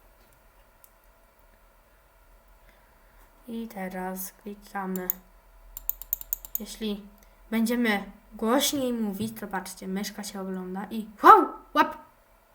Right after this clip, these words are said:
Widzicie? On się, kotek się odbija i...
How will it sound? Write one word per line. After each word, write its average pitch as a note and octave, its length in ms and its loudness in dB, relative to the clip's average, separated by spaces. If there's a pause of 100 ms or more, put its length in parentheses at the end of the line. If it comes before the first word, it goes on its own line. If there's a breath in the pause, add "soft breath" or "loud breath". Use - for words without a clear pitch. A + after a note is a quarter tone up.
(760)
Widzicie? G#3+ 460 -4
On A#3 160 -4
się, - 200 -10
kotek G#3+ 280 -10
się - 120 -12
odbija G3+ 380 -6
i... G#3 240 -6